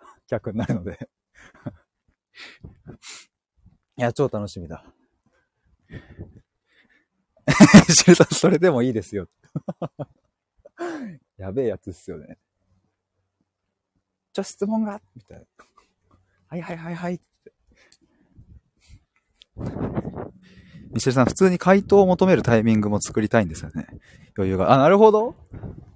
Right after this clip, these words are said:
確かに、でも明日、あれっすよね。あの、多分まあ、多くは女性だと思うけど、その内容的にはもう本当にあれですもんね。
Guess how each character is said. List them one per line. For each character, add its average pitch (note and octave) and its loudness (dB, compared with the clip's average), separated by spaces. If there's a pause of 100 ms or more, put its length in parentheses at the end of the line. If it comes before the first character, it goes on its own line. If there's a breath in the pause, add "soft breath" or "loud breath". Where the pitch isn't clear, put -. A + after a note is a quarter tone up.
(680)
確 G#3 -2
か C#3 -2
に、 G#2+ -6
で B2 -4
も G#2 -6
明 A2+ -4 (180)
日、 A3 0 (420)
あ D#3+ -8
れ F#3 -2
っ - -2
す - -12
よ F#2 -6
ね。 F2+ -14 (1700)
あ A2 -8
の、 F#2+ -14 (180)
多 G#3 4
分 C#3+ -2
ま D#3+ 0
あ、 A#2 0 (140)
多 A#3 2
く C#3+ -4
は A#2+ 2
女 G#2+ -6
性 D3 0
だ C#3+ 0
と B2 -6
思 A2 -4
う G2+ -12
け - -12
ど、 F#2 -10
そ A2 -12
の B2+ -4
内 C4+ 0
容 D4 -2
的 C#4+ -4
に C4 4
は E3 4
も A2+ -4
う - -8
本 C3+ -10
当 D3+ 0
に C#3 -2
あ B2+ 0
れ B2 -2
で C#3 2
す - -18
も D#2+ -20
ん - -20
ね。 F#2 -18